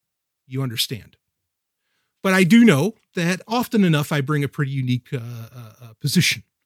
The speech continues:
to a lot of the things that I talk about. And I guess maybe that's why sovereign tech is fairly popular, even outside of subjects, uh, you know, that, that are kind of its mainstay,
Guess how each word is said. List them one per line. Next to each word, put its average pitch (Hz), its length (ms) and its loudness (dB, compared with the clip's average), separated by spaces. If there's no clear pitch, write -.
to 139 360 0
a 131 60 -12
lot 131 260 -4
of 131 100 -6
the 123 80 -6
things 120 280 -6
that 131 100 -6
I 113 60 -8
talk 117 320 -16
about. 98 260 -20
And 104 120 -20
I 110 80 -10
guess 107 240 -12
maybe 110 240 -10
that's 107 220 -18
why 113 120 -14
sovereign 110 380 -10
tech 110 280 -14
is 113 460 -8
fairly 113 300 -14
popular, 110 600 -10
even 120 260 -12
outside 123 580 -6
of 110 180 -16
subjects, 107 640 -10
uh, 120 320 -14
you 165 100 -4
know, 120 100 -4
that, 113 240 -6
that 131 140 -2
are 120 200 0
kind - 260 -10
of 110 80 -10
its 113 140 -14
mainstay, 143 680 0